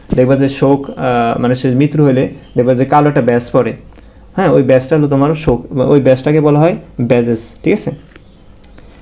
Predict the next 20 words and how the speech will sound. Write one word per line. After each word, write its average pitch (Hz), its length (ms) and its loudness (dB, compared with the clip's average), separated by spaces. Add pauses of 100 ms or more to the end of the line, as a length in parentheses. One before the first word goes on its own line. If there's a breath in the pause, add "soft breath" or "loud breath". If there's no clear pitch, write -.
(460 soft breath)
তো 170 80 4 (240)
মানুষ 165 220 2 (280)
কালো 175 220 4 (120)
ব্যাজ 156 220 4 (180)
পরিধান 156 380 6
করে, 143 260 4 (340)
খালি 139 320 4
পায়ে 135 220 4
মিছিল 170 460 0
করে, 175 280 4 (280)
শহীদ 123 200 2
মিনারে 123 380 2
যায়, 160 220 4 (640 loud breath)
শোকের 156 460 2
মানে 127 140 2 (100)
শোকের 160 400 4
যে 151 120 4
গান 131 300 2 (220)
গাইতে 123 320 2
গাইতে, 117 180 0